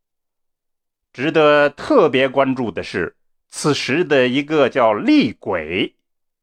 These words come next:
一个叫厉的人做的鬼，又称为武王征山鬼，记录了武王伐纣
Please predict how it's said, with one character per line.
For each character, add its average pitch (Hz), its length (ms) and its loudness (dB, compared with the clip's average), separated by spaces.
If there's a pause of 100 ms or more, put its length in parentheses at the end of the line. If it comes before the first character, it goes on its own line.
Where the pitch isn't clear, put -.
一 117 120 -12
个 127 140 2
叫 135 180 2
厉 196 320 0
的 104 100 -2
人 90 260 -2
做 123 200 -2
的 98 100 -4
鬼， 87 480 -8 (1300)
又 233 240 4
称 185 280 2
为 131 340 -2 (360)
武 127 400 0
王 127 420 2 (100)
征 254 280 0
山 247 280 -2
鬼， 78 480 -8 (540)
记 156 200 -2
录 135 200 0
了 107 420 2
武 101 300 -2
王 92 380 2
伐 - 340 -4
纣 226 280 -2